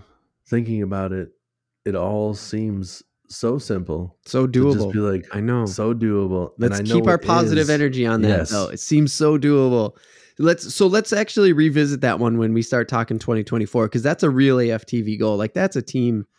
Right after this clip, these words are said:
Speaker 2: that's a me and you effort, right? 'Cause if you take one and you're like, "Hey, I think you gotta, you can Photoshop this one a little bit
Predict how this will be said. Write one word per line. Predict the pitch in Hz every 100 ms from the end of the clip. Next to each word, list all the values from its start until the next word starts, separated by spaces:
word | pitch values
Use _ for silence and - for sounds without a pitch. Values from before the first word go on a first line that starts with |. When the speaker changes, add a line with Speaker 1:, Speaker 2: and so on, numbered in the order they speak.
| _ _ -
Speaker 2:
that's | 147 170
a |
me | 135 135 131
and | 120
you | 120 110 -
effort, | 107 - 90 -
right? | 113 120 -
'Cause | 123
if | 120
you | 160 160
take | 160 -
one | 147 147
and | 127
you're | 123
like, | 113 104
"Hey, | - 127 113 - _ _ _ _ -
I |
think | - 160 143
you | 160
gotta, | 131 117 -
you | 120 120 123
can | 117
Photoshop | 101 139 127 110 110 101
this | 110 -
one | 117
a | 107
little | 113 110
bit | 104 107